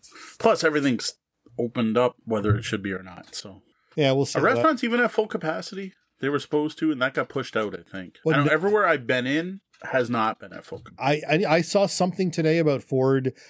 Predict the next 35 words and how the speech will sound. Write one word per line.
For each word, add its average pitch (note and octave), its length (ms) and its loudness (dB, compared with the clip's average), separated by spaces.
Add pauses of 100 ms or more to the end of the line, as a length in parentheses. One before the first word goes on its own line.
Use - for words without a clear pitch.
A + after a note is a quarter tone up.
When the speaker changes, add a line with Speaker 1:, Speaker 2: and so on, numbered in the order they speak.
(240)
Speaker 2:
uh, B2 180 4
continuing A#2+ 640 -4
some A2+ 260 -2
emergency G#2+ 680 -4
measures. G2+ 500 -6
Speaker 1:
Yeah, A#2+ 160 4
the A#2 100 0
emergency C3+ 500 0
Speaker 2:
So C3 60 2
Speaker 1:
order A2+ 220 2
is G#2+ 80 -2
still A2 200 0
in G2 100 -6
place. F2 420 -14
That, G#2+ 280 0
that A2 180 4
I G#2+ 60 0
saw. G2 260 -2
That's G2+ 240 0
getting A2+ 180 -2
pushed - 220 -6
out A2+ 120 2
to, G2 100 -2
like, F#2 120 -2
March G#2 360 -2
twenty-second, F#2+ 640 -2
so - 140 -2
that's G2 160 0
gonna A2+ 140 2
be G#2+ 60 2
around G2+ 280 0
for - 100 -2
a F#2+ 60 0
long F#2+ 220 -2
time. F#2 280 -12